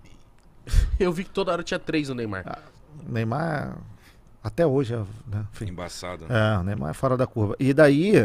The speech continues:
Speaker 2: era um, era um puta desafio fazer um bom resultado na Vila. Com o timaço que o, que o Santos,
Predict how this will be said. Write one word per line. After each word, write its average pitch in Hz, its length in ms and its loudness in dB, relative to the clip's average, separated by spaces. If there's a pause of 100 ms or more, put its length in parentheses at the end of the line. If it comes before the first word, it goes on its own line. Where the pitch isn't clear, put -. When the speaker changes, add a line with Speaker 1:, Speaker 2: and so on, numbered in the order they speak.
(140)
Speaker 2:
era 127 220 4
um, 180 440 -4 (440)
era 139 160 2
um 156 140 -2 (240)
puta 165 520 6
desafio 113 960 2 (300)
fazer 135 280 -2
um 156 120 -2
bom 135 260 0
resultado 151 760 4 (600)
na 190 140 2
Vila. 151 400 2 (720)
Com 120 100 -4
o 101 40 -2
timaço 131 560 -2
que - 100 -10
o, 175 300 -6
que - 100 -8
o 160 60 -4
Santos, - 500 -6